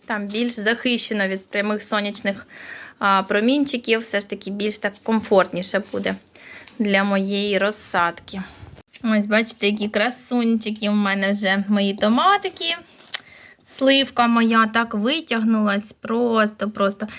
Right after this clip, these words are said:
І бачите, е, для чого треба, а, садити наполовину землі і потім садити. Бо потім, як витягується розсадка,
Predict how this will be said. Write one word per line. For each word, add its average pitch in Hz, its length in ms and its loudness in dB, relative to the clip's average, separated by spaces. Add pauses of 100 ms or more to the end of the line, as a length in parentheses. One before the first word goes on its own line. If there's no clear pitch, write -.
(200)
І 214 100 4
бачите, 208 580 4 (160)
е, 196 100 2
для 202 200 2
чого 254 360 4
треба, 214 540 4 (140)
а, 196 340 2
садити 202 600 0
наполовину 214 840 4
землі 208 360 -2
і 466 260 2
потім 233 280 0
садити. 202 600 -2
Бо 214 180 -2
потім, 247 360 4
як 220 160 2
витягується 262 680 2
розсадка, 208 580 0